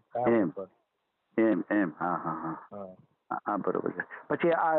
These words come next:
Speaker 2: આ જેન્ટ્સ કામ જ કરતા છે ને બીજું કાંઈ લેડીઝ કામ કે એવું કાંઈ નહીં કરતા હોય ને?
Speaker 1: નહીં, નહીં, ખાલી જેન્ટ્સ. હું એકલો જ છું, સમજ્યા? બીજું કોઈ કરતું નથી. એટલે
Speaker 2: ગામમાં તમે એક જ
Speaker 1: બધામાં
Speaker 2: છો?
Speaker 1: નહીં, ગામમાં તો છે બીજા દરજી.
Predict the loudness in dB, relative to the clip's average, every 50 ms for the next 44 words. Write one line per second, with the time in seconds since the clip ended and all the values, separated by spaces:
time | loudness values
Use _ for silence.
0 | 2 2 2 2 2 2 2 4 4 4 2 2 2 2 2 2 2 0 0 2
1 | 2 2 4 4 6 6 6 4 4 4 4 4 4 4 4 4 2 0 0 0
2 | 2 2 2 2 4 4 4 4 4 4 6 6 4 4 2 2 2 2 0 -2
3 | -4 _ _ _ _ -10 -4 0 0 0 0 0 -4 -4 -2 0 0 0 0 -2
4 | -6 -8 -6 -6 -6 -4 -4 -4 -2 -2 0 0 0 -2 -4 _ 0 0 0 0
5 | 0 -4 -4 -4 -4 -4 -4 -4 -4 -4 -4 -4 -6 -10 -10 -10 -8 -6 -8 -6
6 | -6 -6 -8 -8 _ -8 -6 -4 -4 -4 -4 -4 -6 -6 -8 _ _ _ _ _
7 | _ _ _ _ _ -18 -18 -18 _ _ _ -12 -10 -6 -2 -2 0 4 4 4
8 | 4 4 4 4 4 4 4 2 0 2 0 0 -2 -2 _ _ _ _ _ _
9 | _ _ _ _ _ -8 -4 -4 -2 0 2 2 2 2 2 0 -2 -2 -2 -2
10 | -6 -6 -2 0 0 0 -2 -4 -4 -2 -2 -2 -2 -2 -6 -6 -8 -12 -14 -14